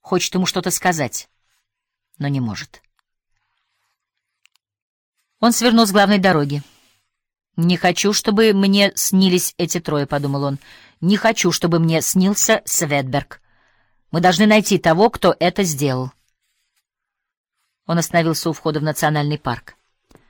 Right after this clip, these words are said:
Там уже стояла полицейская машина. К своему удивлению, Валандер увидел, что из машины вылез Эдмундсон — и направился к нему. "А где собака?"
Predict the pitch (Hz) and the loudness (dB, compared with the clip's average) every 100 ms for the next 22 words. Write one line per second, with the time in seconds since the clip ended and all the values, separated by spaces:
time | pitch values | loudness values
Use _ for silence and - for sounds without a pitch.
0 | _ _ _ - 151 151 - 151 147 135 | _ _ _ -4 -2 -2 -2 0 -2 -2
1 | 143 139 143 - - 135 131 - 110 123 | -6 -4 -4 -4 -4 -2 -2 -4 -6 -10
2 | _ _ _ _ _ _ _ _ _ - | _ _ _ _ _ _ _ _ _ -6
3 | 170 185 220 233 196 196 220 214 156 175 | 0 4 4 4 2 4 4 2 2 2
4 | 190 220 226 214 185 190 - 180 156 165 | 4 2 0 2 2 0 0 -2 0 -2
5 | - 208 202 170 190 - - _ 180 170 | 0 0 2 2 0 -2 -6 _ 0 0
6 | 160 165 - 170 165 _ _ _ _ 165 | 0 -2 -2 -2 -4 _ _ _ _ -2
7 | 185 185 160 139 - 139 - 147 135 135 | -2 0 0 0 -4 -6 -6 -4 -4 -8
8 | _ _ _ _ _ _ _ _ _ _ | _ _ _ _ _ _ _ _ _ _
9 | _ _ _ 156 170 - 151 135 - 160 | _ _ _ -4 -2 -2 -2 -2 -4 -14